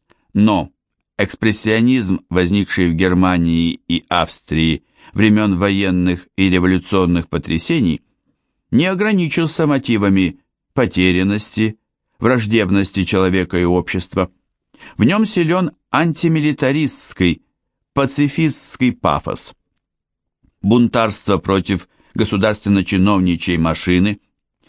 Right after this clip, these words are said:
яростный призыв к всечеловеческому единению. Художественная манера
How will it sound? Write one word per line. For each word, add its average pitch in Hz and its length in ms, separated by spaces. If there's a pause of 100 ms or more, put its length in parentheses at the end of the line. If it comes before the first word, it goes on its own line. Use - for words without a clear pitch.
(160)
яростный 147 480
призыв 143 500
к - 120
всечеловеческому 120 1120
единению. 90 800 (760)
Художественная 104 880
манера 85 720